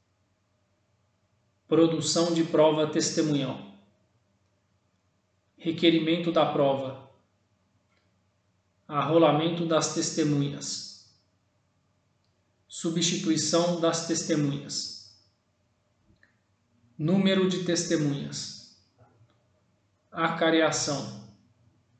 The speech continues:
Intimação das testemunhas. Inquirição das testemunhas.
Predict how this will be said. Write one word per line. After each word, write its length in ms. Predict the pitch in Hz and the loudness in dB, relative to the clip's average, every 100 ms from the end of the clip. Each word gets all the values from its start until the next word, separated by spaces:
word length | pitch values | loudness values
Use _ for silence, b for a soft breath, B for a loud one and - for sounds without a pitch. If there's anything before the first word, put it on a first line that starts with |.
| _ _ - _ _ _ _ _ _ | _ _ -20 _ _ _ _ _ _
Intimação 840 | 190 185 - 185 160 143 - 175 170 | -2 0 2 2 0 0 -2 -2 0
das 260 | 165 - | -2 -2
testemunhas. 1080 | 170 165 170 151 139 143 - - - - - _ _ _ _ _ _ _ _ _ _ _ _ _ _ _ _ _ | -4 -2 -2 0 -2 -6 -10 -12 -14 -20 -20 _ _ _ _ _ _ _ _ _ _ _ _ _ _ _ _ _
Inquirição 840 | 180 196 196 185 165 - - 170 170 | -2 0 2 2 2 2 0 0 2
das 240 | 160 - | 0 0
testemunhas. 1040 | 160 - 160 139 - - - - - - | -4 -2 -2 -2 -4 -8 -12 -12 -18 -20